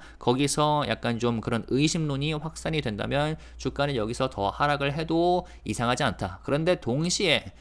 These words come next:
어, 다음 날 내일 주가가 급등이 나오더라도 이상하진 않다. 그런데 네, 어, 지금 이 사이퍼 마이닝 같은 경우는 주가 급락이 좀 크긴 합니다. 최고점 대비 이십오 퍼센트 정도 급락이 나왔고, 그리고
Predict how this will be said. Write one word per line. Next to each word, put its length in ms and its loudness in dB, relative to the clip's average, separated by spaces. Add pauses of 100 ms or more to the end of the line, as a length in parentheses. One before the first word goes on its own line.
(200)
어, 440 2
다음 300 2
날 340 -2
내일 440 2
주가가 480 0
급등이 500 -4
나오더라도 640 -2
이상하진 460 -6
않다. 360 -6 (220)
그런데 280 0
네, 380 0
어, 260 2
지금 340 -4 (200)
이 320 0
사이퍼 260 0
마이닝 240 0
같은 240 -4
경우는 280 -2
주가 520 0
급락이 560 -2
좀 240 -2 (440)
크긴 240 0
합니다. 340 0 (1120)
최고점 400 2
대비 340 0
이십오 640 0
퍼센트 400 -4
정도 220 0
급락이 380 -2
나왔고, 480 -10
그리고 280 2